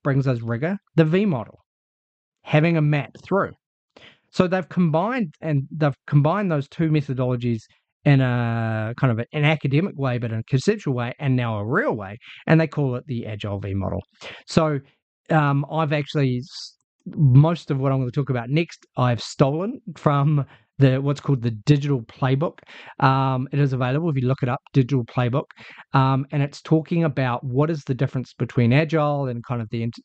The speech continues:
Agile Internet of Things, um, and what is the Agile V model. We know the benefits of Agile. We know the fact that, uh, it has some m-, massive shortcomings when it comes to certain types of projects, which are generally mission critical projects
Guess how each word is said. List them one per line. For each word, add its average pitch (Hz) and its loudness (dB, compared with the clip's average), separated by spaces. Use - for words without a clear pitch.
Agile 123 2
Internet 135 0
of 120 -6
Things, 143 0
um, 123 2
and 135 2
what 151 4
is 147 -4
the 131 -4
Agile 117 -4
V 147 2
model. 120 -2
We 131 6
know 165 4
the 196 -4
benefits 175 -2
of 135 -4
Agile. 123 -4
We 120 -4
know 139 2
the 147 -2
fact 135 -4
that, 120 -2
uh, 117 2
it 123 -4
has 123 2
some 117 0
m-, 147 -4
massive 151 4
shortcomings 110 -4
when 135 4
it - -10
comes 117 0
to - -4
certain 110 0
types 110 -6
of - -10
projects, 175 0
which 135 -10
are 131 -6
generally 214 0
mission 139 2
critical 123 -2
projects 160 -2